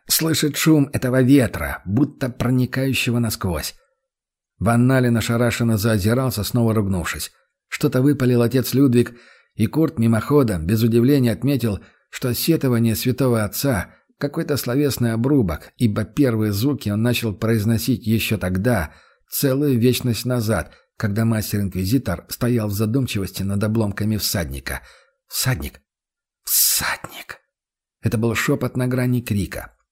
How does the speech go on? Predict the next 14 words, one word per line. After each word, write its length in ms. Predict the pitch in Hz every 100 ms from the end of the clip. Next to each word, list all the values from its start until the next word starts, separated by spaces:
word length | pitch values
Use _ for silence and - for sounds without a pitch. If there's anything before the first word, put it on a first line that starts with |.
| _ _
Крик 380 | - 135 147 147
на 120 | 117
пределе 480 | 113 135 127 131 127
шёпота, 540 | 117 - 92 78 82 - - _ -
испуганный 840 | 107 - 135 135 113 98 85 - _ _
и 120 | -
вместе 400 | 117 135 123 -
с 80 | 123
тем 200 | - 131
восторженный, 840 | 127 120 - 143 117 101 92 82 - - _ -
сдавленный, 800 | 113 104 143 139 135 131 127 123
точно 420 | - 131 - 127
хрип 360 | - 131 117
висельника. 800 | 95 123 - 104 98 90 90 85